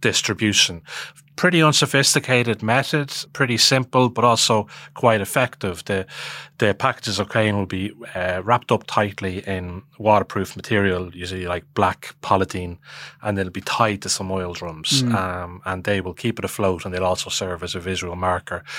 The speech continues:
Speaker 1: They might even have a G P S tracker on it as well to help this daughter vessel recover it.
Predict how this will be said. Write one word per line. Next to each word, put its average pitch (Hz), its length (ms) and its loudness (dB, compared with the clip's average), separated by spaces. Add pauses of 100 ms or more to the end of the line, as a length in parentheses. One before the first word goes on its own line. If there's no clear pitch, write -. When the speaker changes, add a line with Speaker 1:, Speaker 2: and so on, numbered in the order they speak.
(180)
Speaker 1:
They 110 100 -2
might 101 220 6
even 98 180 -2
have 95 120 0
a 87 60 -8
G 92 180 -6
P - 140 -14
S 87 180 -4
tracker - 560 -6
on 90 160 0
it 85 80 -8
as 85 140 -8
well 90 340 -2 (440)
to 110 120 2
help 104 300 2
this - 300 0
daughter 98 340 2
vessel 92 400 0
recover 95 540 0
it. - 240 -6